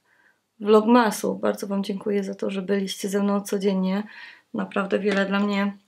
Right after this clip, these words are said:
e, znaczy. Teraz sobie jeszcze to trochę blenduję.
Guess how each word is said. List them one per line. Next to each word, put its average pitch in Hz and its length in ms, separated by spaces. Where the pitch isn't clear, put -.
e, 202 260
znaczy. 202 640
Teraz 208 220
sobie 214 220
jeszcze 214 200
to - 140
trochę 214 280
blenduję. 269 760